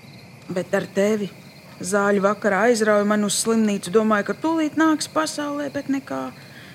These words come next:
Vecmāte atnāk pēc Jāņiem. Es nomocījusies, beigta gandrīz. Četrdesmit sešas stundas, dzemde netaisās vaļā. Tu tur nabaks smods. Ārsts saka, ka abas neizdzīvosim.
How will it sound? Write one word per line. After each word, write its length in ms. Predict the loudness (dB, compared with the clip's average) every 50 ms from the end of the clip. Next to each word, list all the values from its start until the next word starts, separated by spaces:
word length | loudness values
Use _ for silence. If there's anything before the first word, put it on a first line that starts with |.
| -20 -14
Vecmāte 580 | -12 -12 -10 -8 -6 -6 -4 -4 -4 -4 -4 -4
atnāk 320 | -4 -4 -4 -4 -4 -6
pēc 240 | -10 -8 -6 -4 -2
Jāņiem. 460 | 0 0 0 0 2 2 2 2 0 -2 -6 -18 -20 -20 -16
Es 160 | -12 -8 -2 2
nomocījusies, 1040 | 2 4 4 4 4 2 0 0 0 0 0 0 -2 -2 -2 -2 -2 -2 -2 -4 -6
beigta 540 | -4 2 4 6 6 6 4 4 2 -2 0
gandrīz. 460 | 0 0 0 0 -2 -4 -6 -6 -10 -12 -16 -20 -20 -20 -12 -4
Četrdesmit 680 | -2 -2 -2 0 -2 -4 -4 -2 -4 -2 -2 -2 -2 0
sešas 380 | 0 -2 -2 -2 -2 -4 -4
stundas, 520 | -4 -2 -2 0 2 2 0 -2 -4 -6 -4
dzemde 380 | 0 2 2 4 4 2 2
netaisās 600 | 2 2 2 2 2 2 2 2 0 -2 -2 -2 0
vaļā. 360 | 0 2 2 2 0 0 -2 -6 -12 -16 -18 -18 -12 -4
Tu 120 | -2 -2
tur 200 | 0 4 2 4
nabaks 400 | 4 4 4 4 2 0 0 -4 -2 0
smods. 480 | 2 4 4 4 4 2 0 -4 -12 -12 -14 -20 -20 -20 -20 -18 -10 -2
Ārsts 500 | 0 2 4 4 2 0 -2 -4 0 0
saka, 280 | 0 0 2 -2 -4
ka 220 | -2 0 2 2 4
abas 320 | 4 2 2 0 0 2
neizdzīvosim. 760 | 4 6 6 4 4 4 2 2 2 4 2 0 0 -2 -6